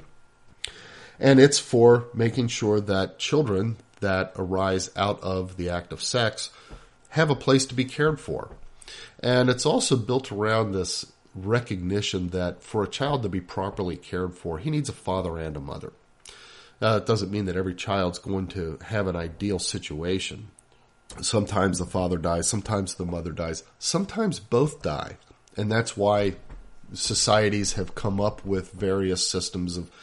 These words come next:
say, orphanages and, and stuff like that. And some of them have been better than others. Some have been, uh, downright cruel. Um, but it doesn't detract from the ideal and from the reality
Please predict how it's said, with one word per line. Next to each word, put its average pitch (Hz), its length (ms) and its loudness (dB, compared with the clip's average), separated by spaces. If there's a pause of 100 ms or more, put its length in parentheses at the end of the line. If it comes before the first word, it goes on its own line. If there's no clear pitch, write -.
(240)
say, 92 280 -2
orphanages 90 800 -4
and, 85 200 -8
and 87 280 -6
stuff - 280 -6
like 90 180 -4
that. 95 200 0
And 104 120 -2
some 110 200 0
of 104 140 0
them 104 160 0
have 95 220 -4
been 95 200 -2
better 98 260 -2
than 92 180 -2
others. 98 340 -2 (340)
Some 113 300 -2
have 87 320 -4 (280)
been, 95 340 0 (220)
uh, 90 100 -6 (180)
downright 90 440 -2
cruel. 104 420 -2 (280)
Um, 76 540 -6 (1400)
but 131 340 8
it 120 160 0
doesn't 135 520 4 (520)
detract 113 600 2
from 95 360 -2
the 92 360 -2 (140)
ideal 98 680 4
and 95 180 -4
from 101 180 -4
the 92 80 -4
reality 98 800 0